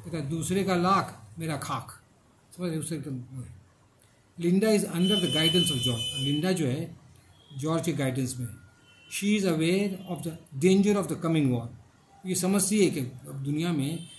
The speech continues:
लड़ाई, world war, ये सब हो सकती है फिर। She sends people to safe places George has chosen। वो जो लोगों को बचाने के लिए जो सुरक्षित जगह है, जहाँ जान का खतरा नहीं है,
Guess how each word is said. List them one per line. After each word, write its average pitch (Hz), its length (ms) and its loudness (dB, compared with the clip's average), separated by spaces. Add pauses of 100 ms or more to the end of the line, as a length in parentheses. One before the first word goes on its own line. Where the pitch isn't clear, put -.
(200)
लड़ाई, 160 260 0
world 156 260 2
war, 156 140 0
ये 156 60 -2
सब 170 120 -4
हो 160 180 0
सकती - 260 -4
है 135 60 -2
फिर। - 220 -6 (1120)
She 208 320 0
sends 214 280 2
people 196 440 0
to - 180 -6
safe 208 260 2
places 175 320 2 (340)
George 143 280 -2
has 123 140 -8
chosen। 120 180 -6 (240)
वो 156 160 -8
जो 156 300 -4 (300)
लोगों 160 260 -2
को 165 80 -4
बचाने 151 400 -2
के 143 100 -4
लिए 160 240 -2 (440)
जो 156 60 -2
सुरक्षित 160 520 0
जगह 139 220 0
है, 135 240 0
जहाँ 131 240 0
जान 143 260 0
का 143 100 -6
खतरा 143 300 -6
नहीं 127 280 0
है, 165 160 -8